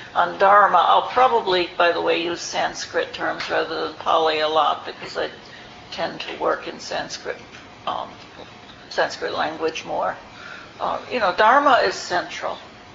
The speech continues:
If Dharma were, didn't hold up, it wouldn't matter if there had been a historical Buddha or not.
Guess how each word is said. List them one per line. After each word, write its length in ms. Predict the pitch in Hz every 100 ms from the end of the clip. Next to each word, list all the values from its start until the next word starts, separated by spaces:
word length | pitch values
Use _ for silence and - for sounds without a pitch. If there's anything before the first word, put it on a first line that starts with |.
| - - - - - -
If 180 | 196 -
Dharma 420 | 220 226 262 233
were, 80 | 214
didn't 280 | 190 202 190
hold 340 | 190 196 175 196
up, 220 | 190 190
it 120 | 180
wouldn't 320 | 190 185 170
matter 400 | 190 196 202 180
if 160 | 170 -
there 160 | 170 160
had 100 | 165
been 120 | 160
a 80 | 165
historical 640 | 170 - 175 170 160 160 -
Buddha 260 | 165 160 156
or 140 | 160
not. 380 | 156 160 160